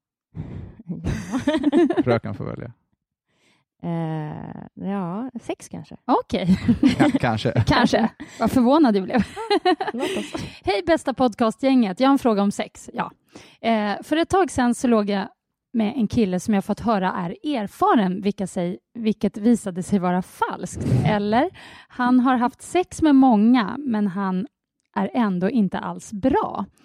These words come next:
Speaker 3: Vi har legat några gånger, men det känns som det blir sämre varje gång.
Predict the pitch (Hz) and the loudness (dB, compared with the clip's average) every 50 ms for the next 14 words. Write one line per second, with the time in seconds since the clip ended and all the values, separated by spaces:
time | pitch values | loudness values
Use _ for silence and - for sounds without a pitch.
0 | - _ _ _ _ - 254 254 285 285 285 294 277 262 302 - 320 302 285 277 | -20 _ _ _ _ 0 2 2 4 4 2 2 2 0 2 2 4 4 4 4
1 | 233 247 233 208 190 185 190 202 220 226 226 240 - 262 233 220 196 - 214 202 | 4 2 2 2 2 2 2 2 2 2 2 2 0 0 -2 0 2 2 2 2
2 | 202 190 180 196 - - - 285 277 262 254 240 208 185 185 208 202 190 175 175 | 2 2 -2 -6 -6 -4 -4 0 0 2 2 0 -2 -4 -4 -4 -4 -4 -4 -6
3 | 175 175 185 190 262 233 - 208 214 208 | -8 -8 -4 -2 -2 -2 -2 -4 -8 -8